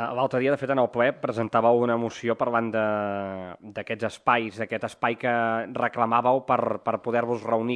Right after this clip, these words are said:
com a, com a grups, eh, municipals. Eh, l'Ajuntament deia, doncs, que, vaja, que s'està treballant en, en un local aquí on hi ha la ràdio, aquí al Casal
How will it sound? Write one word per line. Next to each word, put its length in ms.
com 160
a, 240
com 160
a 80
grups, 320
eh, 160
municipals. 800
Eh, 160
l'Ajuntament 480
deia, 260
doncs, 320
que, 160
vaja, 160
que 80
s'està 400
treballant 480
en, 240
en 160
un 160
local 320
aquí 240
on 160
hi 80
ha 80
la 80
ràdio, 320
aquí 80
al 120
Casal 340